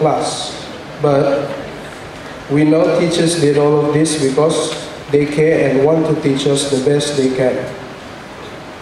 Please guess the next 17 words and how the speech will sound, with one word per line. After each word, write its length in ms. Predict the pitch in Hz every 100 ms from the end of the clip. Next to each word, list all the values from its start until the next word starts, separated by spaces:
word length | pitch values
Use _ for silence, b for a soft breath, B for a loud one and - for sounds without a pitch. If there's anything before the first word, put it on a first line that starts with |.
| - - - 160
Not 200 | 151 165
only 580 | 180 180 180 160 - -
on 160 | 143
academic, 640 | 156 170 165 147 131 135 -
but 260 | 143 143
also 320 | 151 165 165 147
on 200 | 139 127
life. 280 | 120 - - - - - - - -
Other 240 | 175 180 165
than 100 | 147
that, 340 | 135 143 - - - -
we 80 | 165
also 380 | 160 156 160 156 151
want 240 | 170 175 - - - - - - -
to 100 | 147 139
thank 380 | 165 170 170 170
our 240 | 139 135